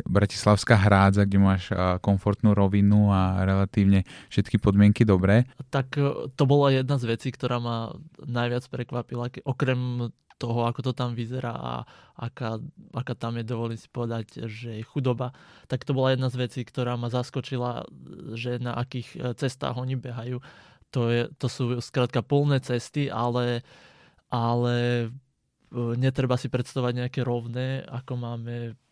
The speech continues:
Speaker 2: ako, ako, ako povedzme naše utlačené od aut, ale veľmi často tam proste prečnievali kamene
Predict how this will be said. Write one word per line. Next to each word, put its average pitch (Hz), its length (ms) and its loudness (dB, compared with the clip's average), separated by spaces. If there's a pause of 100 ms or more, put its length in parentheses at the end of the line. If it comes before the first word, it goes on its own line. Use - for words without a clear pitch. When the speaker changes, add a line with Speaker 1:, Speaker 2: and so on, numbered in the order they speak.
(240)
Speaker 2:
ako, 120 280 -12
ako, 139 200 -4 (120)
ako 131 160 -4
povedzme 131 360 -2
naše 127 280 -2
utlačené 131 520 -4
od 127 240 -6
aut, 127 280 -2
ale 127 280 -6 (240)
veľmi 139 240 2
často 131 360 -2
tam 127 240 -6
proste 127 280 -4
prečnievali 127 560 -4
kamene 127 640 -4